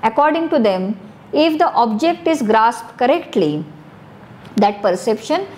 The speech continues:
is a true perception. But how do we know that the object is grasped correctly? It is only with the help of the correspondence between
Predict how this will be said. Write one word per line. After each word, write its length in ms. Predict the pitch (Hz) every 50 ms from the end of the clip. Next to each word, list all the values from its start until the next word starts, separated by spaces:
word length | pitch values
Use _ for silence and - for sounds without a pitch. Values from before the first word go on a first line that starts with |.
| - - - -
is 140 | 269 269 285
a 60 | 320
true 240 | 320 - 381 392 349
perception. 720 | - 214 175 175 - - 165 - - - - - - - - - - - - - - - - - - - - - - - - - - - - - -
But 200 | 254 277 302 -
how 200 | - - 269 302
do 120 | 330 359
we 100 | 359 381
know 400 | 370 359 330 302 311 320 330 302 285
that 200 | 294 269 269 247
the 60 | 269
object 460 | 269 226 208 208 233 262 262 262 -
is 120 | 277 262 226
grasped 480 | - 202 190 185 208 202 - - -
correctly? 580 | - 214 185 175 180 180 - - 262 330 440 - - - - - - - - - - - - - - - - - - - - - - - - - - -
It 120 | 240 233
is 140 | 302 311 294 - -
only 400 | 247 240 240 262 285 359 392 349
with 200 | 294 269 240 233
the 80 | -
help 360 | 185 - 247 214 220 240 240 208
of 340 | 180 180 202 247 - - - - - - -
the 80 | 247 247
correspondence 840 | 247 - 226 240 277 285 - - - 320 311 320 320 330 330 311 262
between 640 | 247 226 214 220 208 196 196 208 247 277 - -